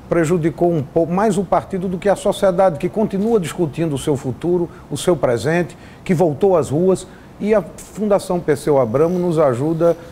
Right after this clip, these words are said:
a todos refletirmos sobre essas questões. Particularmente em Pernambuco, ela nos traz subsídios da maior importância para o momento que o P T vive no Estado. Seja porque temos,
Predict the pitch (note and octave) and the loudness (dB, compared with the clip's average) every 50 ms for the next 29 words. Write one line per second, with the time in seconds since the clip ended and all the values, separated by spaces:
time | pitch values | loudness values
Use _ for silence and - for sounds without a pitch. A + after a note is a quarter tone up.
0 | - - - - C#3 C3+ - - F#3 F#3 F3 E3 C#3 A#2+ C3 D#3 D3+ - - D#3 | -20 -12 -4 -4 -4 -2 0 2 2 2 2 0 -2 -2 -2 -2 -2 0 -2 -2
1 | C#3 C3 - E3+ E3 D#3+ D3+ C3 B2 - - D#3 C#3 C#3 C3 C#3 C3 - - C3 | -2 -2 0 0 0 2 2 -2 -2 -2 0 0 0 0 0 -2 -2 -2 -2 -2
2 | C#3+ C3 - - C3+ B2 - - B2+ - - - G2+ G#2 A2 - - - - - | -2 -2 -2 -4 -6 -6 -2 -4 -4 -4 -4 -6 -6 -6 -6 -8 -12 -16 -20 -20
3 | - - - - - A3+ A3 - - A3 - G#3+ G3+ F#3+ D#3+ C3 C#3+ D#3+ F3 F3+ | -20 -20 -20 -6 -4 -4 -4 -2 -6 -8 -2 0 2 2 2 2 0 -2 -2 -2
4 | D#3+ C3+ B2 B2+ A2+ A2+ B2+ C#3 C3 C3+ C3 C3 C3 A#2+ A2+ A2+ C#3+ D#3+ D3+ - | -2 -2 -4 -6 -6 -4 -6 -6 -2 0 0 0 0 -2 -2 0 -2 -2 -2 -6
5 | - - - - - - - - - B2 C#3+ D#3 E3 E3+ D#3+ D3 A#2+ - - - | -12 -18 -20 -20 -20 -20 -20 -14 -4 0 0 2 2 2 0 -2 -2 -4 0 0
6 | C#3+ D3 D3+ C#3+ B2+ - - D#3+ D3 C3 A#2 - - D#3 D3+ C#3+ C#3 C#3+ F3 G3 | 2 2 2 2 0 -4 -6 -6 -4 -6 -6 -4 -4 -4 -4 -4 -4 -4 -4 -2
7 | G3 D#3 D#3 F3 G3 F#3+ D#3 - D#3+ C#3 - - - D3+ D#3+ C#3+ - D3+ A#2+ - | -2 -2 0 0 0 -2 0 0 -2 -2 -2 0 0 0 0 2 0 -2 -2 -2
8 | D3 D#3 D#3 C#3+ C3+ B2+ C3+ D3 D3 C3 - - - - - - - - D3+ D3 | -2 0 0 0 0 0 0 -2 -2 -4 -6 -12 -18 -20 -20 -20 -8 -4 -2 -2
9 | C3+ - C#3+ C3 - D3 C#3+ C3+ A2 B2 C#3 C3 C3 C#3+ C#3 C3 - - - G2+ | 0 0 -2 0 0 0 0 0 2 0 -2 -2 -2 -2 -2 -4 -2 -2 -2 -2
10 | F2+ - - - - - - - - - - - - G#3+ G#3+ G#3+ F3+ G3+ F#3+ - | -2 -4 -10 -16 -20 -20 -20 -20 -20 -20 -18 -6 -2 0 2 2 2 2 0 0
11 | - F3+ D#3 - - F3 E3+ E3 B2 - - - - - - - - - - - | 0 0 0 0 0 0 2 2 0 -2 -6 -12 -20 -20 -20 -20 -20 -20 -20 -20
12 | - - - - F3+ F#3 F#3 F3+ E3+ D#3 C#3 A2 C3 | -20 -20 -4 0 2 2 2 2 2 0 0 -2 -4